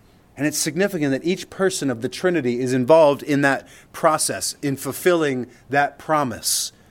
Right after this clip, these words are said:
teaching God's people. So there in John six forty-five,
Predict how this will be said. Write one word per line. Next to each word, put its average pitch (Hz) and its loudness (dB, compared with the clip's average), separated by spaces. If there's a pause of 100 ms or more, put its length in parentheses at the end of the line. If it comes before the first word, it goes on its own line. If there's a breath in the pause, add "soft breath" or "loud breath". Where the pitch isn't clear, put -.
(160 soft breath)
teaching 143 -2
God's 117 2
people. 123 -6 (1040 soft breath)
So - 0
there 139 4
in 131 0
John 135 4
six - -2
forty-five, 143 -2